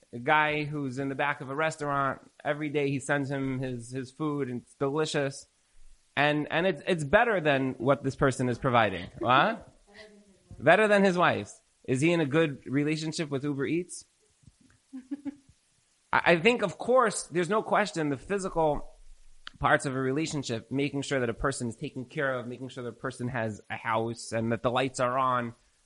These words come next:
these things are important. But it's very rare, it's very rare for couples to fight and argue about supper being late or it wasn't that great or whatever it is.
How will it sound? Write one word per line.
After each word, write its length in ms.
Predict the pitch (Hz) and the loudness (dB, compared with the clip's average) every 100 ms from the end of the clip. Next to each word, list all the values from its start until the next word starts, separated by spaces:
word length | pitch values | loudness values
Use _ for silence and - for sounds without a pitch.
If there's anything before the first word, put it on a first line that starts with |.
| _ - | _ -4
these 160 | 143 143 | -2 0
things 240 | 175 147 | 0 2
are 120 | 147 | 2
important. 580 | 131 123 160 139 107 98 _ _ _ _ _ - | 0 2 0 0 -6 -6 _ _ _ _ _ 4
But 260 | 139 - - | 4 4 2
it's 140 | 143 | 4
very 260 | 170 240 208 | 6 6 6
rare, 480 | 196 180 165 165 - - - - _ | 4 4 4 0 -10 -12 -14 -16 _
it's 140 | 123 113 | -4 -2
very 380 | 113 170 175 | 6 6 6
rare 420 | 123 104 101 110 - _ _ _ | 2 0 0 -4 -10 _ _ _
for 140 | - 131 | -8 -4
couples 440 | - 165 139 127 | 0 0 0 -6
to 100 | - | -8
fight 380 | 127 147 147 127 - | -6 -4 -4 -6 -10
and 120 | 113 | -12
argue 480 | 120 139 117 113 98 _ | -8 -8 -6 -8 -8 _
about 460 | 120 113 113 104 - | -4 0 0 0 -4
supper 300 | - 139 135 | 0 0 0
being 320 | 123 123 120 | -2 0 0
late 380 | 131 120 110 - _ _ _ _ - | 2 2 0 -4 _ _ _ _ 0
or 460 | 110 110 107 104 - | 4 6 6 4 0
it 80 | 120 | 0
wasn't 360 | 135 131 135 | 2 2 0
that 240 | 135 131 - | -2 -2 -4
great 420 | 139 147 139 123 | 0 0 0 0
or 180 | 113 - | 0 -2
whatever 400 | - 151 160 143 | 0 4 4 2
it 80 | 147 | 2
is. 400 | 151 104 101 - | 2 2 -2 -12